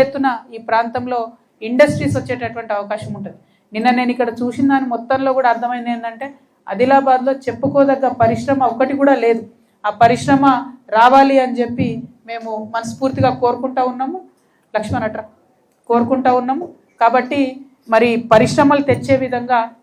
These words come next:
ప్రయత్నం చేయాలి ప్రజాప్రతినిధులను కోరుతా ఉన్నాం. అదేవిధంగా తర్నం బ్రిడ్జ్ చూసుకుంటూ వచ్చినాం రాంగమేం. అది ఎంత దారుణంగా ఉందంటే, మొన్ననే ఒక పిల్లగాడు కొట్టుకపోయిండు అక్కడ, కొట్టుకపోతే ఐదు లక్షల రూపాయలు ఇచ్చిర్రు. ఐదు లక్షల రూపాయలు ఇచ్చి చేతు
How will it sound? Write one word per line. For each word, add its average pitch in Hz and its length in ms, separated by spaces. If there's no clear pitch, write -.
ప్రయత్నం 233 440
చేయాలి 233 260
ప్రజాప్రతినిధులను 226 800
కోరుతా 214 300
ఉన్నాం. 185 180
అదేవిధంగా 269 460
తర్నం 262 380
బ్రిడ్జ్ 269 200
చూసుకుంటూ 269 380
వచ్చినాం 254 360
రాంగమేం. 226 400
అది 233 180
ఎంత 220 160
దారుణంగా 254 440
ఉందంటే, 240 360
మొన్ననే 285 380
ఒక 277 180
పిల్లగాడు 269 360
కొట్టుకపోయిండు 240 540
అక్కడ, - 160
కొట్టుకపోతే 254 500
ఐదు 233 160
లక్షల 233 300
రూపాయలు 233 280
ఇచ్చిర్రు. - 260
ఐదు 233 160
లక్షల 247 320
రూపాయలు 277 320
ఇచ్చి - 220
చేతు 247 220